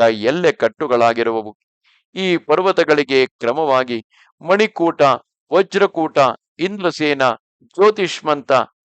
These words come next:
ತಾಮ್ರವರ್ಣ, ಹಿರಣ್ಯಗ್ರೀವ, ಮೇಘಮಾಲಗಳೆಂದು ಹೆಸರು. ಇಲ್ಲಿನ ಮಹಾನದಿಗಳಿಗೂ ಕ್ರಮವಾಗಿ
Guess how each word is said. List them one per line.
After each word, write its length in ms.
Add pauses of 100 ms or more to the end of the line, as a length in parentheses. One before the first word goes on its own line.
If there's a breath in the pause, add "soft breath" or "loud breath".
(120)
ತಾಮ್ರವರ್ಣ, 680 (500)
ಹಿರಣ್ಯಗ್ರೀವ, 840 (480)
ಮೇಘಮಾಲಗಳೆಂದು 1160
ಹೆಸರು. 440 (1120)
ಇಲ್ಲಿನ 340
ಮಹಾನದಿಗಳಿಗೂ 1120
ಕ್ರಮವಾಗಿ 720